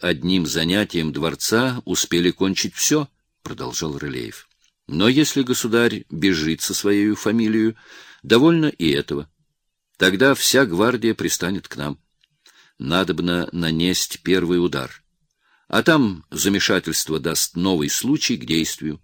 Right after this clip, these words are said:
Помните, друзья, успех революции в одном слове: дерзай!» воскликнул он, и, подобно развиваемому ветром пламени, весь трепетно стремительный, легкий, летящий, сверкающий,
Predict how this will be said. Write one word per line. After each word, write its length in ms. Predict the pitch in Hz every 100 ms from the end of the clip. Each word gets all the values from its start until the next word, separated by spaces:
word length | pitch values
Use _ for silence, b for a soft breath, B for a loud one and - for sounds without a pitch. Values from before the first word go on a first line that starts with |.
| _ _ _ _ _
Помните, 460 | 202 139 120 - 64
друзья, 460 | 71 71 73 71 B B B
успех 520 | 95 98 - 117 -
революции 580 | 107 104 113 117 - 113
в 100 | 95
одном 340 | 98 90 107 98
слове: 480 | - 87 80 71 - _ _ -
дерзай!» 840 | - 110 117 95 139 78 - - _ _ _ _ _ _ _
воскликнул 640 | 113 - - 73 - 65 85
он, 200 | 135 135 B B B
и, 140 | 110
подобно 760 | - 113 123 110 117 113 110 -
развиваемому 960 | - 101 90 98 98 107 110 101 101 101
ветром 520 | 82 101 - 87 82
пламени, 640 | - 85 113 120 120 113 B B B
весь 440 | - 135 147 -
трепетно 540 | - 87 123 - - 76
стремительный, 880 | - 73 78 123 - 80 62 60 - B -
легкий, 600 | 80 101 120 - - 64
летящий, 720 | 67 - 107 135 - - 67
сверкающий, 1000 | - 82 - - 156 139 113 - 69